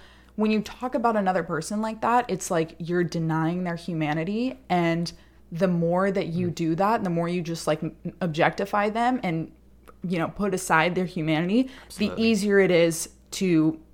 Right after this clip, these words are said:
Speaker 1: be violent towards them, to hurt that group of people, whatever
Speaker 2: Mm-hmm.
Speaker 1: it is. And it's just, yeah, I just think that there's such a culture problem,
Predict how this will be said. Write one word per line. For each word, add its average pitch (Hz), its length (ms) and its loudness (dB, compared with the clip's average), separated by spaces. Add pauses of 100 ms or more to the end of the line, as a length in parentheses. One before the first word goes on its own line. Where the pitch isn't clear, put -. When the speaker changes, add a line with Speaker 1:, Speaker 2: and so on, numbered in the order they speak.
(140)
Speaker 1:
be 180 140 0
violent 170 400 0
towards 170 240 0
them, 165 140 -2
to 175 100 -4
hurt 165 300 -2
that 170 160 0
group 156 180 -4
of 156 80 -2
people, 147 320 -6
whatever 135 360 0
Speaker 2:
Mm-hmm. 90 100 -6
Speaker 1:
it 80 100 -4
is. - 120 -10 (500)
And 185 400 2 (100)
it's 196 240 -2
just, 208 400 -2 (460)
yeah, 285 240 2
I 196 80 6
just 214 160 0
think 240 160 0
that 240 100 6
there's 208 220 -2
such 196 200 0
a 269 40 -6
culture 185 340 -2
problem, 208 520 -2